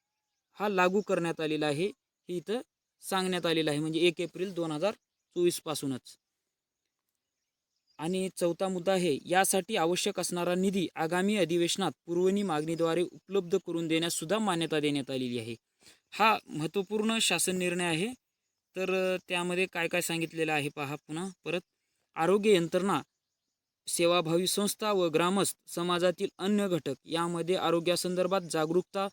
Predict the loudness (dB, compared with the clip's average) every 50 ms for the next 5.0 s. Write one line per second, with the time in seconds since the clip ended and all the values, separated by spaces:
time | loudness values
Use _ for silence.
0 | _ _ _ -16 -8 -2 -2 0 0 0 0 0 0 -2 -2 -4 -4 -6 -4 -2
1 | 0 2 2 0 0 0 0 0 0 -2 -4 _ _ _ _ _ -4 -2 -2 -2
2 | -2 -2 -2 0 0 2 0 0 0 0 0 -2 -2 -4 -4 -2 0 0 0 0
3 | 0 0 0 -2 -4 -4 -6 -4 -2 0 0 -2 -2 _ _ _ _ _ _ -4
4 | -4 -2 0 0 0 0 0 -2 0 0 0 0 0 0 0 0 0 -2 -2 -2